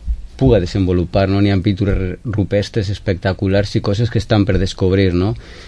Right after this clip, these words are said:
I, i l'aposta nostra va en eixa línia, no? Mm, treballar i realment veure lo que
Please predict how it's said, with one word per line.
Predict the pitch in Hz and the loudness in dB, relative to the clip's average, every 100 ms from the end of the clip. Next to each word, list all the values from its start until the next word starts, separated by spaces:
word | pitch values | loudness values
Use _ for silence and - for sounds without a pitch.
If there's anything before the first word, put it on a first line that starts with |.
| - - | -12 2
I, | 98 95 95 - | 6 6 6 4
i | 104 | 2
l'aposta | 95 - 104 - | 2 2 0 4
nostra | 113 110 - | 4 4 2
va | 113 | 2
en | 104 | 2
eixa | 92 87 | 0 0
línia, | 95 101 87 87 | 0 0 0 0
no? | 101 117 - | 0 -2 -6
Mm, | - 98 95 95 92 90 87 85 - 50 92 - | -2 2 6 6 6 4 2 -2 -4 -6 -4 2
treballar | 117 98 98 113 135 156 - - - - | 2 2 2 0 0 -2 -8 -20 -20 -4
i | 120 110 | 0 4
realment | 110 104 113 123 135 120 110 101 | 4 4 4 4 4 2 -2 4
veure | 123 127 110 | 4 4 2
lo | 101 95 | 0 -2
que | 104 | 0